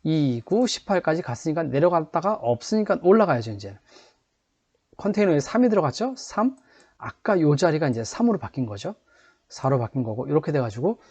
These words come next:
구구단이 완성이 되는 거예요. 자, 이 단, 삼 단, 사 단, 구 단은 이해했죠. 그러면 여기에다가 요 사이에다가 프린트하기를요. Y단입니다. Y단입니다. 라고 했어요.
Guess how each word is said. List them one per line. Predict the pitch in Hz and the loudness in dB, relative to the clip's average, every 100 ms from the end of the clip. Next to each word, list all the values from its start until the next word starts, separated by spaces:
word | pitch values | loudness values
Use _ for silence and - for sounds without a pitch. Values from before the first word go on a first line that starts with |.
| _ _ _ - | _ _ _ -12
구구단이 | - 120 131 104 147 | -8 -4 -2 -4 -2
완성이 | 156 107 113 175 | -2 -2 -2 0
되는 | 185 117 | 0 -4
거예요. | 95 - - _ _ _ - - - | -8 -18 -20 _ _ _ -20 -20 -8
자, | - 120 | -2 0
이 | 156 170 | 2 2
단, | 180 | 2
삼 | 160 196 202 | 0 -2 2
단, | 180 139 | 2 2
사 | 180 | 0
단, | 165 | -2
구 | 117 - | -2 -2
단은 | 147 180 196 170 | 2 2 2 0
이해했죠. | 143 180 185 208 - 104 - _ | 4 4 4 2 -4 -6 -10 _
그러면 | - 220 214 135 | 0 2 4 4
여기에다가 | 143 147 202 185 127 180 110 98 _ - _ - | 4 4 2 2 0 0 -2 -4 _ -20 _ -4
요 | 160 | -2
사이에다가 | - 262 262 175 143 | 0 0 2 2 0
프린트하기를요. | 127 262 269 - 180 143 127 180 92 - - _ _ _ _ _ | -2 0 -2 -2 -2 -2 -2 -4 -8 -16 -20 _ _ _ _ _
Y단입니다. | 127 120 113 156 202 165 131 156 151 107 101 - _ _ - - _ _ _ _ - - _ | -2 -2 0 0 2 2 2 2 2 0 -8 -20 _ _ -20 -20 _ _ _ _ -20 -20 _
Y단입니다. | - 101 107 175 240 143 123 107 - - | -10 -6 0 0 2 0 -2 -4 -12 -2
라고 | 143 165 | 0 0
했어요. | 147 120 | -2 -6